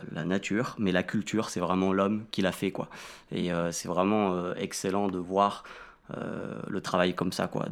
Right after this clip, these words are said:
de vraiment de voir le travail comme une co-création avec Dieu.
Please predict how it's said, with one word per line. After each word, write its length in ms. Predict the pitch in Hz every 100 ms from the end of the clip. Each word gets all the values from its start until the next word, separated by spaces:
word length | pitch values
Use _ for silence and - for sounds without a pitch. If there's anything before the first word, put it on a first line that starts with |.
| -
de 80 |
vraiment 340 | 90 90 95 98
de 80 | 92
voir 240 | 92 95
le 80 | 87
travail 360 | - 92 98 -
comme 180 | 90
une 180 | 87 87
co-création 680 | - 110 - 101 92 - 98
avec 180 | 87 82
Dieu. 260 | 98 107